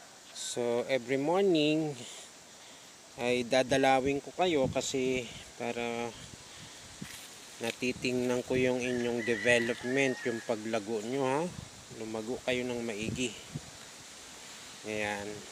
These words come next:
Doon sa interval, napapansin nyo may tanim na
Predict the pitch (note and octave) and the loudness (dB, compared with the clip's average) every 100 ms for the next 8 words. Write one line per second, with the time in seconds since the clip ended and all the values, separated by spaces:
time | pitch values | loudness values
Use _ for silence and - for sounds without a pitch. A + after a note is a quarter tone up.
0 | - - - - - E3 F3+ F3+ G3 G3 | -14 -12 -10 -10 0 4 6 8 6 6
1 | - F#3 F3 B2 A2 A2+ B2 C3 - - | 6 4 6 4 4 6 4 0 -6 -12
2 | - - - - - - - - - D3 | -12 -14 -12 -12 -10 -10 -10 -10 0 2
3 | - D#3 - D#3 - D3+ C#3+ C3+ B2+ B2 | 6 6 8 4 4 4 4 2 4 6
4 | C3 B2 - - - - - - - - | 6 4 -2 -10 -12 -10 -10 -8 -6 -8
5 | - - - - - - - B2 B2+ C3 | -10 -8 -8 -8 -10 -6 2 2 4 2
6 | B2+ B2 A#2 A2+ A2 | 4 4 4 4 2